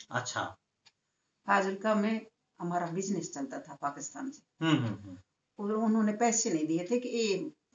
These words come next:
Speaker 2: पंजाब, हिंदुस्तान में आने वाला है, वो पाकिस्तान में आप उधर छोड़ के आओगे तो आपको पैसे हम बाद में देंगे, आप हिंदुस्तान, पाकिस्तान आ जाओगे हिंदुस्तान में,
Speaker 1: हम्म।
Speaker 2: हिंदुओं को निकाल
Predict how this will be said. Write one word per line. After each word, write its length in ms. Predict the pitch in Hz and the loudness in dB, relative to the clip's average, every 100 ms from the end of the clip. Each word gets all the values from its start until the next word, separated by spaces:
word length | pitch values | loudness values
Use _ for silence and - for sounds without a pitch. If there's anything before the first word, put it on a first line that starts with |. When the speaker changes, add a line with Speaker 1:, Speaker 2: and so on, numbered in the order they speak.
| 143 - 170 165 | -8 -8 -10 -2
Speaker 2:
पंजाब, 600 | 175 170 175 175 160 160 151 151 156 | 0 4 4 4 0 0 0 0 -2
हिंदुस्तान 460 | 175 - 185 175 | -2 -2 0 0
में 140 | 180 185 | 0 -2
आने 180 | 190 | -2
वाला 240 | 220 208 226 | -2 0 2
है, 200 | 240 240 _ _ _ _ | 2 -2 _ _ _ _
वो 140 | 208 190 | -4 4
पाकिस्तान 540 | 180 170 165 185 165 | 4 4 0 0 2
में 140 | 165 | 4
आप 260 | 160 160 180 | 2 0 -2
उधर 240 | 170 151 | -6 -6
छोड़ 260 | 139 190 180 | -6 -4 -2
के 100 | - | -2
आओगे 360 | 262 143 220 240 | -2 -2 -2 0
तो 80 | |
आपको 520 | 170 160 - 208 247 - | 0 -2 -6 -6 -6 -6
पैसे 300 | 165 160 175 | -6 -4 -4
हम 180 | 160 151 | -6 -2
बाद 220 | 156 160 | 0 0
में 160 | 147 131 | 0 0
देंगे, 260 | 143 175 196 | -4 -4 -4
आप 160 | 160 | -4
हिंदुस्तान, 520 | 160 156 - - 156 143 | -4 -4 -6 -14 -12 -2
पाकिस्तान 600 | 147 147 - - - - | -2 -2 -10 -20 -18 -4
आ 180 | 143 | 0
जाओगे 280 | 139 127 131 | 0 0 0
हिंदुस्तान 520 | 143 143 - - 113 | -2 -2 -6 -10 -6
में, 120 | 127 135 | -4 -2
Speaker 1:
हम्म। 120 | 117 | -2
Speaker 2:
हिंदुओं 340 | 160 147 160 | -2 -2 -4
को 100 | - | -6
निकाल 280 | 139 139 | -8 -6